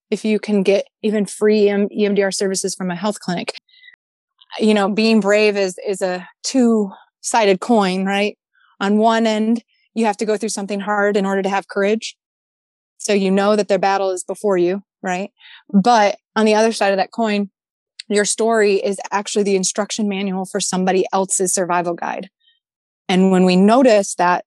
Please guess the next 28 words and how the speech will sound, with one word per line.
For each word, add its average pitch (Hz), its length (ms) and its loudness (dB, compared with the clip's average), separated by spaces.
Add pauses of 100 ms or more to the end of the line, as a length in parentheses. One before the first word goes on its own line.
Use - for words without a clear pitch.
(120)
and 185 140 -2
we, 180 400 -2
we 185 160 0
expose 233 560 2
that 185 280 -2
thing, 190 440 -6 (720)
we 220 260 4
start 233 360 0
to 202 100 -8
build 185 520 0 (340)
this, 190 380 -4 (160)
like, 185 260 -2
confidence 214 600 -2
that 185 100 -2
we 180 60 -2
didn't 196 240 0
know 180 140 -4
was 175 200 -6
there 180 180 0
before. - 520 -10 (1000)
And 190 120 6
Jessica, 196 240 2
I'll 180 60 2
tell 202 120 2
you, 185 60 4
my 185 100 0
third 254 320 2
thing 180 320 -2